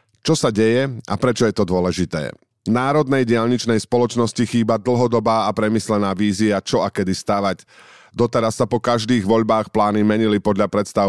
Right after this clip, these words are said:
politikov, ktoré však často neboli v súlade s tým, čo je naozaj zmysluplné. Tak sa na výstavbu pripravovali úseky, ktoré neboli až tak dôležité z dopravného hľadiska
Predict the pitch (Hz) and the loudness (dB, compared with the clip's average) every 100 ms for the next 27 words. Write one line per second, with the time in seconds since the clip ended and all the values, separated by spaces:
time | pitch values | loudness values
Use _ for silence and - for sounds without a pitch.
0 | - 113 110 113 98 110 107 107 101 - | 2 0 0 -2 0 0 0 0 -2 0
1 | 104 - 127 123 123 110 107 104 90 - | -4 -2 -4 -2 -2 0 0 0 -2 0
2 | 104 98 90 - - 98 95 - 92 85 | 0 2 -2 -6 -2 0 0 -2 -4 -2
3 | 82 85 85 82 90 - 92 - 90 85 | -4 -4 -4 -4 -4 -2 -4 -4 -4 -6
4 | 73 - _ _ - - - - - 123 | -10 -16 _ _ -20 -20 -20 -20 -6 -6
5 | 110 143 135 151 127 143 139 135 131 127 | -2 0 2 0 2 0 2 0 0 0
6 | 131 127 123 123 101 131 - 131 131 - | 0 2 0 2 4 2 2 -2 -2 0
7 | 120 117 123 127 120 113 - 110 87 107 | 0 2 0 2 2 2 0 -2 0 0
8 | 113 107 101 101 82 117 120 135 107 98 | 2 0 0 -2 0 -2 0 -2 0 0
9 | 92 95 95 98 - 110 107 | 0 0 0 -2 -2 0 0